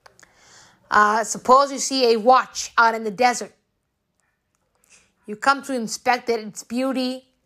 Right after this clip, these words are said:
the intricate design, and you automatically know that the watch didn't come about by itself, that it had to have a designer.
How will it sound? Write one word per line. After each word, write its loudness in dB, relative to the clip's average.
the -8
intricate -6
design, 0
and -6
you -6
automatically 0
know 0
that -2
the 0
watch 0
didn't 0
come 2
about 2
by 0
itself, -2
that -4
it -4
had -6
to -16
have -2
a -8
designer. -2